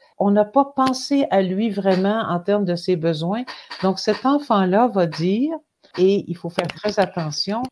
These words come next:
il y a un, un refus justifié. Donc, il faut l'écouter aussi dans le sens que quand il veut pas, mais qu'est-ce qu'il veut pas ?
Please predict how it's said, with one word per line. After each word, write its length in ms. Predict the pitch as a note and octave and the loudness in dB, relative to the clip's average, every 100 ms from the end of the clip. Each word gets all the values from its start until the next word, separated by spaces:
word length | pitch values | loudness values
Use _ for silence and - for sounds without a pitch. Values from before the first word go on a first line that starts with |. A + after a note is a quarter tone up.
| _ | _
il 400 | C#3+ A#2 C#3+ - - | -20 -16 -12 -14 -8
y 140 | D3+ F3 | 0 2
a 60 | |
un, 200 | F3+ D3+ - | 2 0 -2
un 180 | D#3 D#3 | -2 -2
refus 500 | D#3 D3+ - A3+ - | -2 -4 -6 -6 -6
justifié. 1040 | C#3 F3 F3 - D#3 - - A#3+ A3 D3 - - - | -6 -6 -6 -10 -14 -12 -4 0 2 0 -6 -20 -4
Donc, 280 | F#3 F#3+ F#3+ | 0 0 -4
il 60 | E3 | -6
faut 160 | B3+ | 0
l'écouter 560 | A#3+ G#3 G3+ G3+ - D4 | 2 2 -2 -6 2 2
aussi 400 | A#3 G3 - A#3 | 2 -2 -6 -4
dans 120 | G3 | -2
le 60 | E3 | -2
sens 260 | G#3 G#3 | -2 -4
que 100 | - | -4
quand 180 | D#3 C4 | -6 0
il 180 | C#4+ A3 | 2 2
veut 220 | E3+ F3 | 2 0
pas, 220 | - A3+ | 2 0
mais 160 | B3 G3+ | 2 -2
qu'est-ce 260 | - D4 - | 0 -2 0
qu'il 160 | G#3+ | -4
veut 180 | E3+ D#3+ | -2 -2
pas ? 380 | - F3 F#3+ | 2 2 2